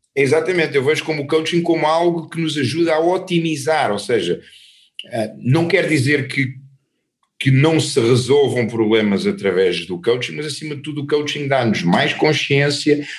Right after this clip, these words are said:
dá-nos mais autoconhecimento, permite-nos desenvolver, permite-nos crescer,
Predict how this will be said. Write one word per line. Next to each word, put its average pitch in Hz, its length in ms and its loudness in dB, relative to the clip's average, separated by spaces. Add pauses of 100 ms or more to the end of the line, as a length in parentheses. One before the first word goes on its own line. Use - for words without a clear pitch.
(140)
dá-nos 110 260 4
mais 87 300 4
autoconhecimento, 139 1300 2 (420)
permite-nos 117 1000 2
desenvolver, 135 920 2
permite-nos 107 560 2 (100)
crescer, 143 640 -2